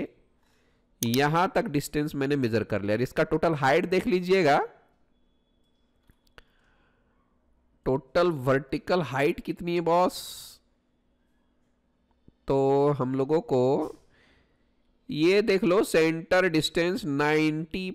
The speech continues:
पॉइंट सेवन दिया हुआ है, समझे ना, नाइंटी पॉइंट सेवन का है,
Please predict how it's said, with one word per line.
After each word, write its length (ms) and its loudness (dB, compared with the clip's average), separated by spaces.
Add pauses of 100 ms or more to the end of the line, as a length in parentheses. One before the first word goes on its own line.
पॉइंट 440 0
सेवन 380 0
दिया 220 2
हुआ 200 2
है, 80 0
समझे 280 -6
ना, 160 -4 (1900)
नाइंटी 840 -2 (120)
पॉइंट 680 -2
सेवन 500 -2
का 200 -2
है, 360 -2